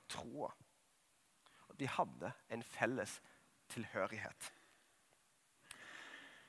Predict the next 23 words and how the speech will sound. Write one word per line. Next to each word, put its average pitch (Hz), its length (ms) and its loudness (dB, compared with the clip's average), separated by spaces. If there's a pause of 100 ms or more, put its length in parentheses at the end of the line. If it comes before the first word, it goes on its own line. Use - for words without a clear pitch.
(140)
Teksten 214 400 6
som 226 80 8
vi 208 80 10
leste - 400 12
ifra 127 360 12
evang-, 139 200 10 (160)
fra 147 220 12
Johannes 151 440 8
evangeliet 113 540 8
i 107 60 2
stad, - 180 4 (2000)
forteller 175 480 12
oss 196 140 6
noe 147 420 8
om 170 160 8
denne 131 160 12
tilhørigheten 143 1000 6 (260)
de 127 180 12
hadde 113 300 6 (100)
til - 240 4
hverandre. 98 460 2 (1400)
Vi 139 120 4
leste, 113 460 8